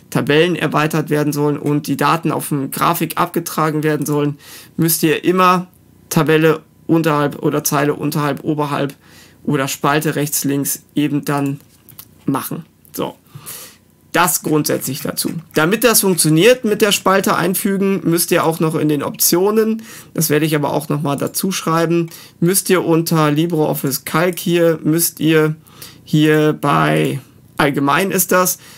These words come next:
Bezüge beim Einfügen von Spaltenzeilen an deren Rändern ausdehnen und dann funktioniert das Ganze auch.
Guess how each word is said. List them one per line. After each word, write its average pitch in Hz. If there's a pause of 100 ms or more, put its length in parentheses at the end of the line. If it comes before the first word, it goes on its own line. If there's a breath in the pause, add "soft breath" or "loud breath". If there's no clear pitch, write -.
(120 loud breath)
Bezüge 208 (180)
beim 156
Einfügen 190
von 156
Spaltenzeilen 175
an 147
deren 202
Rändern 151
ausdehnen 175 (540 loud breath)
und 165
dann 151
funktioniert 151
das 143
Ganze 139
auch. -